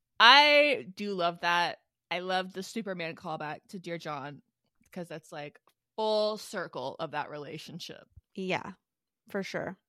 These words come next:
Speaker 2: I like that too. And also Forever and Always for Last Kiss. That's how I think we all knew it was about Joe, which is, you know.
Speaker 1: Yeah.
Speaker 2: Portland, Oregon for Sparks Fly. Many people think that allegedly,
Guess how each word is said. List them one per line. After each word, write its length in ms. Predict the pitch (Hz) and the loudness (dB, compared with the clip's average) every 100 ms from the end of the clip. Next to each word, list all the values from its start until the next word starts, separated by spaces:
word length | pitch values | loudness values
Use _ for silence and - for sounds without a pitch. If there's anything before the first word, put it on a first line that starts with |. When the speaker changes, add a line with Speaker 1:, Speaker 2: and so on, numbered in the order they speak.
| _ _ _ _ _ _ _ _ _ _ _ - | _ _ _ _ _ _ _ _ _ _ _ 0
Speaker 2:
I 80 | 208 | 2
like 180 | 208 | 2
that 240 | 202 196 196 | 0 -2 -2
too. 360 | 202 180 175 175 | 0 2 2 0
And 140 | 196 | 0
also 340 | 196 196 208 | 0 0 -2
Forever 340 | 190 196 175 175 | 0 4 4 4
and 140 | 175 | 2
Always 360 | 165 165 170 - | 0 -2 -4 -6
for 120 | 190 | -6
Last 320 | 190 - - | -4 -4 -6
Kiss. 280 | - - 190 | -8 -8 -8
That's 180 | - - | -10 -10
how 120 | - - | -8 -8
I 60 | |
think 240 | 196 190 196 | -8 -10 -8
we 80 | |
all 140 | 190 196 | -8 -8
knew 180 | 196 - | -10 -12
it 80 | - | -12
was 100 | 208 | -8
about 180 | - 190 | -8 -6
Joe, 380 | - 156 165 214 | -4 -2 -2 -4
which 200 | 233 185 | -6 -8
is, 360 | 170 - - - | -10 -10 -14 -12
you 140 | 185 | -10
know. 80 | 175 | -8
Speaker 1:
Yeah. 360 | 160 156 151 151 160 _ _ _ _ _ _ _ - | -8 -10 -12 -14 -16 _ _ _ _ _ _ _ -8
Speaker 2:
Portland, 440 | - 320 330 415 - | -4 -4 0 -2 0
Oregon 420 | 233 247 196 175 165 | 0 0 0 -2 -4
for 120 | 190 | -10
Sparks 460 | - 202 190 - | -6 -4 -4 -8
Fly. 520 | - 175 143 - - 208 - _ _ | -8 -4 -2 -4 -8 -12 -20 _ _
Many 240 | 220 220 254 | -10 -6 -6
people 320 | 247 226 180 | -6 -6 -6
think 320 | 180 170 170 - | -6 -8 -8 -2
that 480 | 170 160 156 - - _ _ _ _ _ | 0 2 0 -8 -18 _ _ _ _ _
allegedly, 760 | 202 190 190 190 180 170 175 | -4 -2 0 0 -2 -2 -2